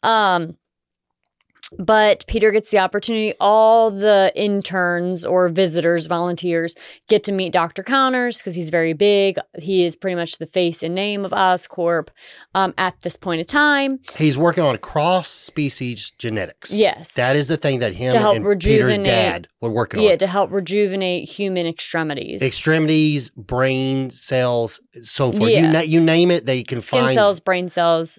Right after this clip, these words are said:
Speaker 1: so on and so
Speaker 2: Yeah, they can
Speaker 1: forth.
Speaker 2: find something to rejuvenate.
Speaker 1: Yeah, so Doctor Connors comes through and meets all the observers, um, including Peter. So Peter gets a chance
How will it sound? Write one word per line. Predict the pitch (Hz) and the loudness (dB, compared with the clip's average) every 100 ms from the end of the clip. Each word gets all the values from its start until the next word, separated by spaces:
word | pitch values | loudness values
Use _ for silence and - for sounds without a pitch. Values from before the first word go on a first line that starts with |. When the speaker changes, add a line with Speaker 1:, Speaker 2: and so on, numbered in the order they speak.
| - | -4
Speaker 1:
so | - 180 | -2 0
on | 165 | -2
and | 156 | -2
so | 123 | -2
Speaker 2:
Yeah, | 98 | 0
they | 131 | 0
can | |
Speaker 1:
forth. | 117 | 0
Speaker 2:
find | 143 143 | 2 2
something | 139 131 123 | 0 -2 -4
to | 107 113 | -4 -4
rejuvenate. | 113 104 104 90 80 - | -2 -2 -4 -4 -6 2
Speaker 1:
Yeah, | 233 165 - | 2 2 0
so | - | 2
Doctor | 240 247 262 254 | 2 2 0 -2
Connors | 226 214 214 208 | 0 -2 -2 -4
comes | - 185 202 - | -2 -2 -2 -4
through | - 185 185 185 | 0 2 4 2
and | 180 180 | 0 -4
meets | 185 175 | -6 -2
all | 190 180 180 | 2 2 2
the | 175 190 185 190 - - | 0 0 2 0 0 -2
observers, | 196 175 180 170 165 170 175 180 - - - - | 0 2 2 4 2 0 0 -2 -4 -6 -18 -4
um, | 196 196 - | -2 0 0
including | 214 214 208 190 214 | -2 0 0 2 0
Peter. | 311 285 202 | 2 2 2
So | - 196 | 0 -4
Peter | 202 190 | -2 -2
gets | 190 190 | -2 -6
a | 196 | -8
chance | - 190 180 - - | -6 -6 -6 -6 -6